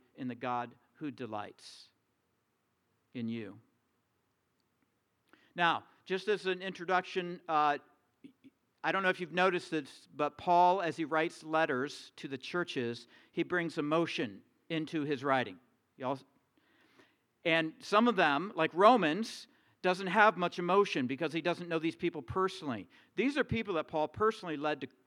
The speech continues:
to, to Jesus. And he writes out of angst. He writes out of deep turmoil. And I'm gonna point out the places where you see, like, this is a lot of emotion going on here. And Paul brings that angst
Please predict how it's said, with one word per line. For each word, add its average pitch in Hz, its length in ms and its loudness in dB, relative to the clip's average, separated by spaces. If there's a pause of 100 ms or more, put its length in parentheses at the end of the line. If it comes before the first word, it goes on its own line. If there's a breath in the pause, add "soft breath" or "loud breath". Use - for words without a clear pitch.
to, 127 120 -18 (300)
to 143 100 -10
Jesus. 120 640 -10 (720 soft breath)
And 156 120 -2
he 156 80 0
writes 175 480 2
out 151 120 2
of 135 160 -10
angst. - 580 -4 (300)
He 185 140 0
writes 185 380 0
out 170 140 2
of 135 160 -8
deep 180 260 -4
turmoil. 160 680 -2 (320 soft breath)
And 147 160 0
I'm 190 120 2
gonna 202 120 -2
point 196 360 -6
out 185 260 4
the 147 80 -4
places 139 500 -6
where 147 120 -6
you 135 100 -4
see, 151 180 -6
like, 127 180 -2 (120)
this 180 180 -8
is 220 120 -8
a 233 40 -4
lot 185 280 4
of 156 100 -4
emotion 151 500 -4
going 117 300 -6
on 104 240 -10
here. 95 340 -20 (1300)
And 135 120 -6
Paul 165 220 -2
brings 160 380 -6
that 135 260 -4
angst 127 400 -8